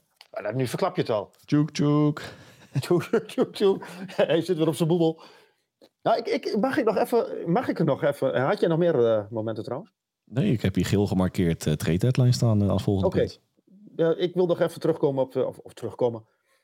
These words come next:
Speaker 1: De geweldige periode van de Toronto Maple Leafs tegen de Buffalo Sabres.
Speaker 2: Ja.
Speaker 1: Vier nul, drie keer, eh, ja, uiteindelijk wordt het zes drie. Drie keer Ryan O'Reilly tegen zijn oude, oude werkgever.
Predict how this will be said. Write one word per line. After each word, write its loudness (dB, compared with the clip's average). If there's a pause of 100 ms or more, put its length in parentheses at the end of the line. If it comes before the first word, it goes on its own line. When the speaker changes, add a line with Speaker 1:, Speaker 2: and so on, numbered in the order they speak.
(160)
Speaker 1:
De -4
geweldige 0
periode 2
van -2
de 0
Toronto -2
Maple -2
Leafs -4
tegen -6
de -4
Buffalo -4
Sabres. -12 (400)
Speaker 2:
Ja. -2 (140)
Speaker 1:
Vier 0
nul, 0
drie -2
keer, 0
eh, -4
ja, -6
uiteindelijk 2
wordt -2
het -16
zes 0
drie. -6 (240)
Drie 0
keer 2
Ryan 2
O'Reilly 2
tegen -2
zijn 0
oude, 0
oude 0
werkgever. -6